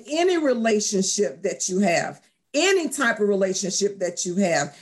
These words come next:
there are going to be some concerns and issues that you have to work through. It's all about how you work through them and the approach of how you work through them.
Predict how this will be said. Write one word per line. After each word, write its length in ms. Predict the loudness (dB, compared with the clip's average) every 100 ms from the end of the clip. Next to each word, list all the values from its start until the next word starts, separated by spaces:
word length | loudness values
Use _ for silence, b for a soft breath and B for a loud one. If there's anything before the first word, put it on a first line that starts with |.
| B
there 240 | -2 0 0
are 40 |
going 280 | 2 2 0
to 100 | 0
be 200 | 2 2
some 200 | 2 0
concerns 680 | 0 0 0 0 2 2 0
and 120 | -2 0
issues 400 | -2 0 -2 0
that 260 | -2 -2 -2
you 80 |
have 280 | 0 0 -2
to 80 | -2
work 320 | 0 -2 -4
through. 400 | -8 -2 -2 -2 B B -2
It's 260 | -2 -2 0
all 320 | 2 2 2
about 420 | 0 0 0 -4
how 440 | -2 0 2 2 2
you 260 | 4 4 2
work 300 | 0 -2 -4
through 340 | -4 0 2
them 320 | 2 2 0 B B _
and 420 | 0 2 4 4
the 100 | 4 2
approach 560 | -2 -2 0 0 -4
of 140 | -10 -4
how 180 | -2
you 200 | 0 0
work 260 | -2 -6 -8
through 260 | -8 -6 -6
them. 160 | -8